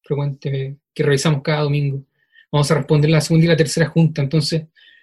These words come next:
¿cómo encaja esto en la gran historia de Dios y cómo nos es revelado Cristo? Eh, tal vez ninguna otra escena en la Biblia,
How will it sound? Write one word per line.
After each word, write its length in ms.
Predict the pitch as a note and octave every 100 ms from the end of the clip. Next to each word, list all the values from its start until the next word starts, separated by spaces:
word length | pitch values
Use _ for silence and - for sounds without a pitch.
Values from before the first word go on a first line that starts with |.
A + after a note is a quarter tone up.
| _ -
¿cómo 200 | F#3+ G#3
encaja 360 | G3 G#3+ -
esto 200 | G3+ -
en 60 | G3
la 60 | F3
gran 160 | F3+
historia 400 | F3 - F#3+ G3
de 60 | G3+
Dios 420 | D#3 D3 - -
y 80 | C3+
cómo 200 | E3+ E3
nos 160 | D#3 -
es 100 | E3+
revelado 540 | F3 D3 C#3 E3 D#3+
Cristo? 500 | D#3+ D#3+ - - D3 _ _ _ _ _ _ _ _ _ _ _ _ _ _ _ _ _ _ _ _
Eh, 440 | C#3+ B2 A#2+ B2 _ _ _ _ _ _ _ _ _ _ _ _ _ _ _ _ _ _ _ _ _ -
tal 280 | G3 A3 F#3+
vez 380 | D#3+ C#3+ D3+ -
ninguna 800 | D#3 D#3 D#3+ G#3+ G#3 G3+ - _
otra 280 | - F#3 G3
escena 320 | F3 - G#3
en 100 | G#3+
la 80 | A3
Biblia, 540 | F#3 D3 C#3+ E3 F3